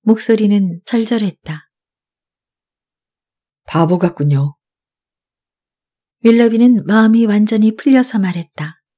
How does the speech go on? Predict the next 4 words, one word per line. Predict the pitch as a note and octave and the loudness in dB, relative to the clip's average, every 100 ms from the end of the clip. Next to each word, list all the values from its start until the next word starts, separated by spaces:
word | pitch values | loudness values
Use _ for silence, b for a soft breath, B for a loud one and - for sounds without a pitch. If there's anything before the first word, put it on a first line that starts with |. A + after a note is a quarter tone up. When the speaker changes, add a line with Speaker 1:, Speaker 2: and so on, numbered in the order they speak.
| _ _ _ _ _ _ _ _ _ _ _ _ _ _ _ _ _ _ - | _ _ _ _ _ _ _ _ _ _ _ _ _ _ _ _ _ _ -4
Speaker 2:
난 | D#3+ F3 F#3+ D#3 D3 _ _ - | -2 0 0 -4 -10 _ _ -4
전혀 | D#3+ D#3+ F3 | 0 0 0
화나지 | - E3 D#3 D#3+ | -2 -4 -4 -4
않았습니다. | E3+ D3 - D3 C#3+ C#3+ C#3+ | -4 -4 -4 -4 -4 -4 -8